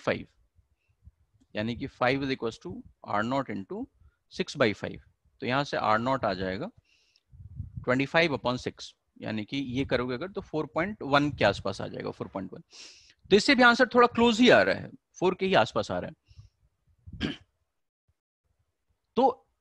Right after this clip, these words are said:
ये जो generally जो टेम्परेचर वाला रिले-, रिलेशन होता है ना,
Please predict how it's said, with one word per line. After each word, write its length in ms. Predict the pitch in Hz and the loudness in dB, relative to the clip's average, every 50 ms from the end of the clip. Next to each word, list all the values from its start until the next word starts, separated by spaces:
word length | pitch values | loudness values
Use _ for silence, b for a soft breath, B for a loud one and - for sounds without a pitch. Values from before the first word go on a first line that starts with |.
| _ _ - | _ _ -4
ये 160 | 143 190 254 | 0 0 0
जो 140 | 208 233 240 | 0 0 0
generally 340 | 185 220 214 208 214 226 214 | 0 0 2 2 0 -2 -2
जो 100 | 233 247 | -2 0
टेम्परेचर 420 | - 196 180 156 185 185 - 226 | 0 0 2 2 0 0 2 2
वाला 240 | 208 202 202 202 202 | 6 6 6 6 6
रिले-, 380 | 190 180 180 175 180 160 151 | 6 4 4 2 0 -2 -2
रिलेशन 320 | 139 139 147 151 - - 180 | 2 2 2 2 2 0 -4
होता 200 | 147 - - 98 | -4 -2 -2 -2
है 80 | 95 | -2
ना, 120 | 104 156 | -4 -6